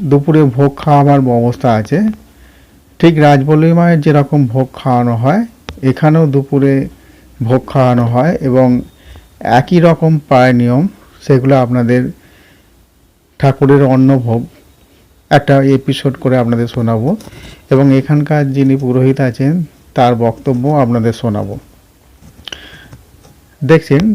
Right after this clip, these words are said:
ঠাকুরের মন্দির, চারিদিক দিয়ে ঘুরিয়ে ঘুরিয়ে আপনাদের দেখাচ্ছি।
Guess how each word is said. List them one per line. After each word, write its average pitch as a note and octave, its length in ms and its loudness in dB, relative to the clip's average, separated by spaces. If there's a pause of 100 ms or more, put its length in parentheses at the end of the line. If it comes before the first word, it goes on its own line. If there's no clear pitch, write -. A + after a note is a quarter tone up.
(120)
ঠাকুরের C3 460 -2 (120)
মন্দির, B2 320 0 (360)
চারিদিক B2+ 460 0
দিয়ে C3+ 140 2 (100)
ঘুরিয়ে B2+ 280 0 (120)
ঘুরিয়ে A#2+ 280 -2 (720)
আপনাদের A#2+ 280 -2 (100)
দেখাচ্ছি। A#2 440 -4